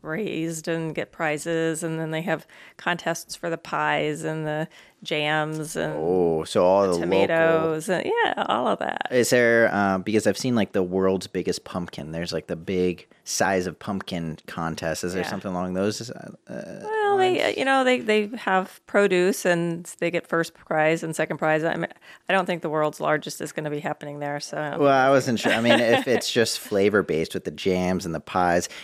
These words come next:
Speaker 2: can you also just walk up to stands and try their pies?
Speaker 1: No, you can't.
Speaker 2: Okay,
Speaker 1: Only the
Speaker 2: well,
Speaker 1: judges test
Speaker 2: what
Speaker 1: them.
Speaker 2: the
Speaker 1: And, uh,
Speaker 2: hell?
Speaker 1: yeah, it, it would be tempting.
Speaker 2: Yeah, I mean, at least they could, like, make a few bucks if they're selling the best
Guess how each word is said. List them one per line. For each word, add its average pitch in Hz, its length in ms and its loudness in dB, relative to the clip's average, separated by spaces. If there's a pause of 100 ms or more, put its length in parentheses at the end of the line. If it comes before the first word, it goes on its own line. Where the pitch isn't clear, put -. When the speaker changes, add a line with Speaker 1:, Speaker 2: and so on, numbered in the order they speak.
(120)
Speaker 2:
can 123 140 0
you 123 120 4
also 127 280 2
just 107 260 -2
walk 98 380 4
up 95 100 -6
to 90 80 -6
stands 90 320 -2
and 73 120 -4
try 92 360 2
their 64 180 0
pies? 65 420 -8
Speaker 1:
No, 180 300 -4
you 208 120 -6
can't. - 480 -8
Speaker 2:
Okay, 196 100 -2
Speaker 1:
Only 220 220 2
the 208 100 -2
Speaker 2:
well, 180 80 -6
Speaker 1:
judges 175 480 -2
test - 360 -8
Speaker 2:
what 147 180 -4
Speaker 1:
them. 170 120 -10
Speaker 2:
the - 100 -12
Speaker 1:
And, 104 220 -6
uh, 101 40 -10
Speaker 2:
hell? 127 400 -8 (400)
Speaker 1:
yeah, 165 460 0
it, - 140 -16 (100)
it - 40 -4
would 180 180 -4
be 180 100 -6
tempting. - 560 -10
Speaker 2:
Yeah, 120 240 -4
I 92 40 -6
mean, 98 200 -4
at 104 140 0
least 123 240 -2
they 113 80 0
could, 92 180 -6
like, 85 220 -6
make 92 160 -10
a 92 60 -6
few 87 200 -8
bucks 92 380 -2
if 87 140 -8
they're 113 120 -2
selling 113 520 0
the 90 200 2
best 95 600 0